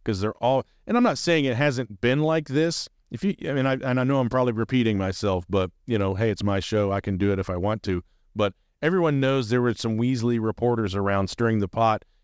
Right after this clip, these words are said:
and making something out of the Mantle, um, Ma-, uh, Maris situation that wasn't there.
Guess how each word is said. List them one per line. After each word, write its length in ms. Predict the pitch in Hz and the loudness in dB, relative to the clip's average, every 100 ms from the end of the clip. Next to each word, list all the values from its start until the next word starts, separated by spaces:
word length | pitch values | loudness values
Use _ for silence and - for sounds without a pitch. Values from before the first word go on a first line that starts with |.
| - | -4
and 100 | 107 | 0
making 300 | 117 113 104 | 2 2 0
something 340 | 120 107 110 | 0 0 0
out 140 | 110 | 0
of 60 | 107 | 0
the 40 | |
Mantle, 480 | 98 104 110 101 95 | 0 0 2 0 0
um, 500 | 101 98 95 90 95 - | 0 0 0 -2 -4 -8
Ma-, 140 | 123 123 | -6 -2
uh, 300 | 117 104 101 90 | 0 0 0 -4
Maris 340 | 113 127 107 - | 0 0 0 -2
situation 600 | 113 - 98 98 98 101 | -4 -2 -2 0 -2 -4
that 100 | 101 | -2
wasn't 540 | 104 113 95 98 92 | 0 0 -2 -6 -4
there. 340 | 104 98 78 | -2 -2 -6